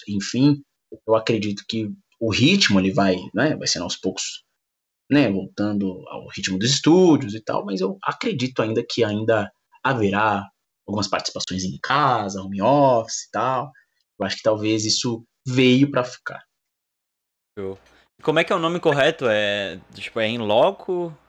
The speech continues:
Speaker 2: e o-, office, office?
Speaker 1: É isso mesmo, é in loco, né? In loco. É, in loco
Speaker 2: E o,
Speaker 1: é
Speaker 2: e no
Speaker 1: no
Speaker 2: estádio
Speaker 1: local.
Speaker 2: daí é, tipo
Speaker 1: É, quando você tá no estádio, você tá fazendo uma transmissão in loco, né?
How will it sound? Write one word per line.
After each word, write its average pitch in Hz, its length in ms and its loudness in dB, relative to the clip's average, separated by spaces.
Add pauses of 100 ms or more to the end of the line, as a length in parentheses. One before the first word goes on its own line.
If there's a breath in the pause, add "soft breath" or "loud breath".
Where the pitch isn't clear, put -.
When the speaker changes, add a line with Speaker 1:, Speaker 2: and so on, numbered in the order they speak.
(160)
Speaker 2:
e 98 100 -8
o-, 95 40 -4
office, 107 720 -4
office? 123 260 -6
Speaker 1:
É 370 160 -2
isso 349 140 -6
mesmo, 311 340 2
é 196 260 2
in 202 60 2
loco, 185 360 4
né? 185 180 -4
In 117 100 -6
loco. 135 320 -8 (220)
É, 196 80 -4
in 147 60 2
loco 123 240 4
Speaker 2:
E 123 60 0
o, - 20 4
Speaker 1:
é 107 340 2 (200)
Speaker 2:
e 135 80 -10
no 139 60 -4
Speaker 1:
no - 20 -4
Speaker 2:
estádio 123 400 2
Speaker 1:
local. 110 180 0
Speaker 2:
daí 117 80 0
é, 113 300 -4
tipo 110 640 -12 (920)
Speaker 1:
É, 226 100 4
quando 165 140 4
você 156 180 0
tá 175 80 4
no 175 60 4
estádio, 170 360 0
você - 120 -16
tá 165 120 -10
fazendo 160 220 -4
uma 156 160 -6
transmissão 120 720 -2 (420)
in 127 120 0
loco, 120 320 2
né? 113 180 -2